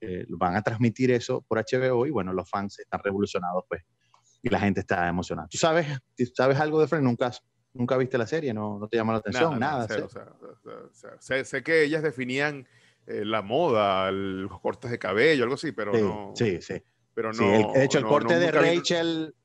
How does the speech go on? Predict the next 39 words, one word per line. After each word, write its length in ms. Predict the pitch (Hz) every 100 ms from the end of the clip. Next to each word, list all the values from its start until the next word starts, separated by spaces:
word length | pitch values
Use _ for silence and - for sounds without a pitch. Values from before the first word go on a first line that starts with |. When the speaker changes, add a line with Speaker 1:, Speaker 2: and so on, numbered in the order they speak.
| _ _ _
Speaker 1:
fue 200 | 139 131
uno 240 | 139 139
de 60 | 135
los 120 | 123
más 140 | 131
famosos 380 | 127 120 120 120
de, 280 | 113 107 104
de 100 | -
eso, 200 | 98 107 -
de 80 |
esa 240 | 101 113 127
época 380 | 135 151 160 131
y, 260 | 107 92
y 120 | 110 113
de 80 |
hecho 160 | 104 131
le 100 | 113
llamaban 320 | 98 104 131
el 140 | 104 113
corte 240 | 107 113
de 100 | 107
Rachel, 420 | 123 123 147 147 _ _
pero 240 | 120 107 104
ella, 260 | 110 104 - _ _ - _ _
yo 60 | 156
no 60 | 185
sé 120 | 175
si 100 | 165
es 80 | 151
por 260 | 165 147
marketing 420 | 143 147 143 131
o 60 | 131
simplemente, 400 | 127 143 196 190
pero 140 | 120
ella 100 | 117
cuenta 280 | 113 123 120
que 140 | - 107
lo 100 | 98
odiaba. 340 | 117 98